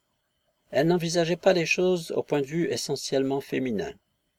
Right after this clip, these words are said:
En compagnie d'une pareille femme, on ne rencontrait, pour se reposer de son grand labeur, qu'un nouveau travail à accomplir, en rentrant, au lieu de se trouver transporté dans un véritable paradis, avec de doux rires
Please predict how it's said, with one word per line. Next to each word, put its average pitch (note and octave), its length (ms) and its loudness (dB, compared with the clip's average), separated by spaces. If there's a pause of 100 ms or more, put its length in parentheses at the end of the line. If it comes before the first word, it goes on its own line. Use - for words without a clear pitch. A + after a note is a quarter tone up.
(760)
En - 100 -12
compagnie C3 500 2
d'une G#2 200 -2
pareille G#2+ 340 0
femme, E3 460 -4 (540)
on A2+ 100 -6
ne C3+ 80 4
rencontrait, F3 680 0
pour G#2+ 180 -4
se - 140 -6
reposer C3+ 440 2
de A2+ 80 -2
son G#2 200 -2
grand C#3+ 240 -2
labeur, C#3 640 -2 (440)
qu'un B2 120 0
nouveau D#3+ 340 2
travail C3+ 480 2
à A#2+ 80 0
accomplir, G2+ 720 -4 (280)
en G#2 120 -8
rentrant, A#2 580 -4 (560)
au D#3 80 6
lieu D3+ 160 2
de C#3 80 -2
se C3+ 140 -2
trouver B2 280 0
transporté C#3 680 2
dans A#2 240 0
un G#2 40 4
véritable A#2+ 580 2
paradis, A#2+ 580 -4 (680)
avec G2+ 320 -2
de A2 80 -2
doux D#3 260 4
rires B2+ 500 -2